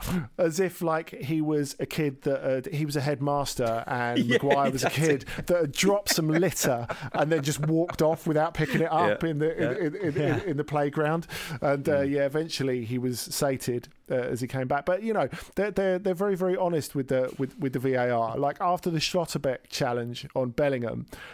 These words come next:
Speaker 1: they're just like, "L-, l-, let's just knock the ball out of play. We know it's a penalty. <laughs> Come on, <laughs> let's just knock the
Speaker 2: Yeah,
Speaker 1: ball
Speaker 2: yeah,
Speaker 1: out
Speaker 2: yeah.
Speaker 1: of play." You know,
Speaker 3: Yeah.
Speaker 1: they weren't even
Speaker 3: Get on with it.
Speaker 1: commentating on the
Speaker 3: He di-,
Speaker 1: next
Speaker 3: he
Speaker 1: bit,
Speaker 3: di-
Speaker 1: even though England was still on the attack.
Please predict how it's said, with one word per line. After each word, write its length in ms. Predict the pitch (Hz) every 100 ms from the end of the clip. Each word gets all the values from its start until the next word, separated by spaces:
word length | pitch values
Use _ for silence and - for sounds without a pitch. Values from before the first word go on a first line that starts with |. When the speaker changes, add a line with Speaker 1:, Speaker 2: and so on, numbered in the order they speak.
| -
Speaker 1:
they're 100 | 156
just 200 | 175 180
like, 140 | 165 - - - - _ _ - -
"L-, 100 | 220 220 185 202
l-, 60 | 202 226
let's 300 | 202 180 -
just 160 | 208
knock 200 | 220 214
the 80 | 185 - -
ball 180 | 190 180
out 100 | 175
of 60 |
play. 180 | - 180
We 120 | 143
know 160 | 165 196
it's 140 | 190
a 40 | -
penalty. 500 | 170 151 135 113 107 -
<laughs> 60 |
Come 180 | - 233 196
on, 180 | 160 156 - 196 -
<laughs> 80 |
let's 160 | 254 -
just 220 | - -
knock 280 | 262 220 262
the 60 | 208
Speaker 2:
Yeah, 40 | 131
Speaker 1:
ball 80 | 123 226
Speaker 2:
yeah, 160 | 107
Speaker 1:
out 60 | 107
Speaker 2:
yeah. 40 | 98
Speaker 1:
of 40 |
play." 200 | 101 170
You 100 | 160
know, 80 | 180
Speaker 3:
Yeah. 240 | 127 - -
Speaker 1:
they 100 | 220
weren't 180 | 233 233
even 200 | 180 180
Speaker 3:
Get 40 | 135
on 160 | 196
with 160 | 202 180
it. 40 |
Speaker 1:
commentating 260 | 147 147 139
on 120 | 143
the 60 | 151
Speaker 3:
He 40 |
di-, 40 | 175
Speaker 1:
next 100 | 165
Speaker 3:
he 60 |
Speaker 1:
bit, 140 | 151 127
Speaker 3:
di- 80 | 143
Speaker 1:
even 140 | 147
though 160 | 156 151
England 280 | 151 156
was 100 | 147
still 200 | - 160
on 80 | 147
the 120 | 139
attack. 420 | 131 165 160 -